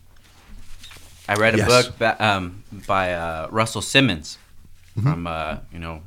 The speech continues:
Speaker 1: Run D M C or whatever.
Speaker 2: Yeah.
Speaker 1: He wasn't in Run D M C, but I was like his brother or whatever. I don't remember.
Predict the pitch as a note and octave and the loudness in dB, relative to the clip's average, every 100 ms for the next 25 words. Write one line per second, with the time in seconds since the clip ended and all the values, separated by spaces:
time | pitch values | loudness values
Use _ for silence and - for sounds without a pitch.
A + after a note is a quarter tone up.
0 | - F2+ F2+ F2+ E2+ - F2 E2+ E2+ F2+ | -12 -8 -6 -6 -8 -10 -10 -8 -8 -8
1 | F2 F#2+ - - - - - - - G#2+ | -6 -8 -12 -20 -20 -20 -20 -20 -12 -6
2 | G#2+ - C#3 D3 A#2+ B2 F#2 E2+ E2 D#2 | -6 -2 0 2 2 2 2 -2 -6 -10
3 | - D#2 D2 - - D2 - A#1+ - - | -12 -12 -12 -14 -10 -12 -12 -18 -20 -18
4 | - E2 C#2+ D#2 - C#2+ C#2+ D2+ - - | -10 -10 -8 -12 -14 -16 -14 -14 -14 -14
5 | - - - | -14 -16 -16